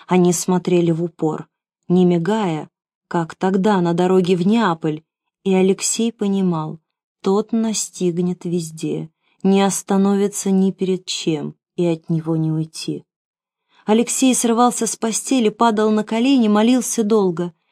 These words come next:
«Боже всемилостливейший, защити меня, помоги мне!» И шептал чуть слышно: «Прибери, Боже, отца моего, здоровьем он слаб,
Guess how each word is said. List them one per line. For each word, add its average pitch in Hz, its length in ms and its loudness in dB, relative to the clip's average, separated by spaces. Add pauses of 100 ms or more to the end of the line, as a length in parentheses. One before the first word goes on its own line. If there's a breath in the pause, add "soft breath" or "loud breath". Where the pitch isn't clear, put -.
(280)
«Боже 240 480 -2
всемилостливейший, 214 1500 -4
защити 262 640 0
меня, 214 280 0
помоги 285 560 2
мне!» 190 340 -2 (340 soft breath)
И 240 80 -2
шептал 233 440 -2
чуть - 240 -8
слышно: 190 580 -4
«Прибери, 240 540 2
Боже, 208 380 -2
отца 214 340 -4
моего, 202 340 -4
здоровьем 226 640 0
он 233 140 -2
слаб, 226 400 -6